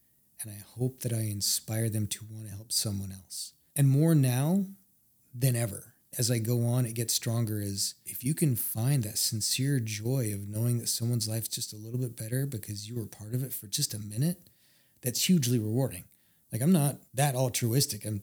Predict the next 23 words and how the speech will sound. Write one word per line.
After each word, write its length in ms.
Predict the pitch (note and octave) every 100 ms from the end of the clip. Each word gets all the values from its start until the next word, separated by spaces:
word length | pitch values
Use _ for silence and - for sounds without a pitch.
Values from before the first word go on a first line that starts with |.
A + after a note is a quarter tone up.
| -
I'm 80 | A#2+
not 180 | C#3 C#3
that 100 | A#2+
good 160 | C3
of 80 | A2+
a 60 | G#2
guy 260 | A#2+ B2
where 120 | A2+ G#2+
I 60 |
just 240 | G#2+ A2+ -
love 320 | A2+ B2 A2+
making 300 | B2 A#2+ A#2
everybody 220 | A2+ A2
else 160 | G#2 G2
happy. 300 | A#2+ C3+ A2
Like, 160 | G#2 A2
it 180 | D3+ B2+
makes 380 | A#2+ C#3 -
me 220 | B2 C3 B2
happy 440 | - B2+ B2 A2+
to 160 | - G2
do 280 | G2 D3+
that. 240 | F3 -